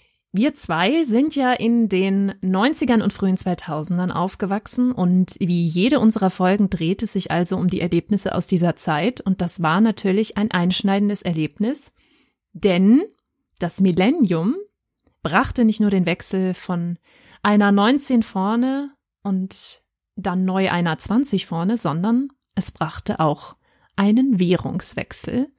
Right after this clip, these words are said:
Und das hieß dann einfach auch mal Schluss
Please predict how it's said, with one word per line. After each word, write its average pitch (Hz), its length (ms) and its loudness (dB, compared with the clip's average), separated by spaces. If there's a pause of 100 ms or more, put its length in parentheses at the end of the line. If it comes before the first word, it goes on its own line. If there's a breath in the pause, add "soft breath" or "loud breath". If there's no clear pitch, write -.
(760)
Und 214 160 0
das 247 200 2
hieß 180 240 -2
dann 214 160 0
einfach 156 360 -6
auch - 200 -2
mal 220 320 2 (500)
Schluss - 720 0